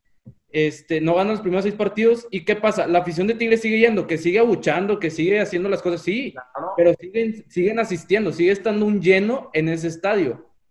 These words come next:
Speaker 2: Lleno total, los cuarenta y un mil seiscientos quince aficionados que siempre publican.
Speaker 1: Y ahora, ves el, ves el estadio del Monterrey, que para mí es un, es el mejor estadio de Latinoamérica, o sea, hay
Speaker 2: Lejos.
Speaker 1: que decirlo.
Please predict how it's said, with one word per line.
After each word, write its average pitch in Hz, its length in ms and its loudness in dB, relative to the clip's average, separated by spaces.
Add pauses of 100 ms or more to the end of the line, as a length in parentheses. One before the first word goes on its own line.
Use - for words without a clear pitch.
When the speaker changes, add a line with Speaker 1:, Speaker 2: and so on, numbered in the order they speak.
(140)
Speaker 2:
Lleno 147 320 -4
total, 165 400 2
los 165 320 -2
cuarenta 156 380 -2
y 151 100 4
un 151 140 0
mil 175 180 -4
seiscientos 190 540 -2
quince 208 400 2
aficionados 180 600 2
que 156 140 -6
siempre 175 280 -8
publican. 165 500 -4 (520)
Speaker 1:
Y 135 40 -2
ahora, 165 540 2 (100)
ves 165 340 4
el, 208 220 2
ves 165 240 2
el 208 100 2
estadio 190 280 2
del 202 60 0
Monterrey, 175 360 2
que 165 120 -4
para 143 220 -2
mí 165 140 0
es 160 120 -4
un, 170 200 -4
es 151 180 -6
el 180 160 0
mejor 165 320 -2
estadio 180 280 0
de - 40 2
Latinoamérica, 160 800 -2 (180)
o 131 80 -6
sea, 131 140 -4
hay 131 220 2
Speaker 2:
Lejos. 160 340 -8
Speaker 1:
que - 180 -20 (100)
decirlo. 165 400 -8